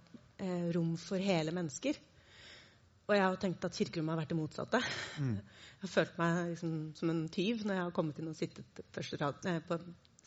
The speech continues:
Speaker 1: bakerste rad for liksom bare å få snylte litt på de andres,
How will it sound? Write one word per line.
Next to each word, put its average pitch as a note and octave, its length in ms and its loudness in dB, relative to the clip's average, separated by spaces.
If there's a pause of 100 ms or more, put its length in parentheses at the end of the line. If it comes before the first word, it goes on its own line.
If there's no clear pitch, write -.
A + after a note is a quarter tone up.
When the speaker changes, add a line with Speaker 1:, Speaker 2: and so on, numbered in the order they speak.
(100)
Speaker 1:
bakerste D#3 300 -4
rad D3 160 -4
for D#3+ 160 -2
liksom D#3 220 -6
bare D3+ 240 0
å C#3+ 40 -8 (1080)
få F3 240 4
snylte F#3 420 2
litt - 220 -2
på F#3 80 2
de F#3 80 8
andres, E3+ 380 4